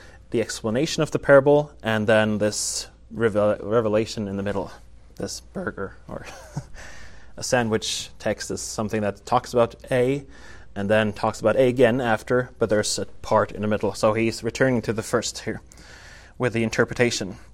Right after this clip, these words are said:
He says that it's crucial that they get this, or else, how will you then understand all the parables? He's saying that this parable is the key to all other parables. And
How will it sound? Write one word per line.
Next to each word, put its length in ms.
He 160
says 300
that 120
it's 220
crucial 440
that 160
they 80
get 260
this, 340
or 180
else, 400
how 260
will 100
you 120
then 180
understand 380
all 120
the 80
parables? 560
He's 200
saying 200
that 120
this 160
parable 360
is 100
the 80
key 340
to 200
all 320
other 220
parables. 600
And 240